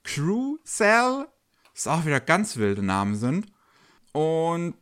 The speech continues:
bei einem freue ich mich ganz, ganz dolle. Studio Chromato, äh, wird geführt von Shingo Yamashita.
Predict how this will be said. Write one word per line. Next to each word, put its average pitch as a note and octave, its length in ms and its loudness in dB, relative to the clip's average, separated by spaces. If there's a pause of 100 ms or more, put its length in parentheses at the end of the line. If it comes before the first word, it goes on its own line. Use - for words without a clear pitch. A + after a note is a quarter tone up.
(140)
bei - 120 -2
einem C#4+ 240 0
freue - 220 -2
ich C#4+ 100 -2
mich C4 160 0
ganz, B3 180 0
ganz A3 220 -2
dolle. B3+ 420 2 (480)
Studio A3+ 340 -2
Chromato, A3+ 840 -2
äh, F3+ 640 0
wird F#3+ 200 -2
geführt G3+ 360 -2
von E3 160 -4
Shingo F#3+ 320 -2
Yamashita. G#3+ 680 2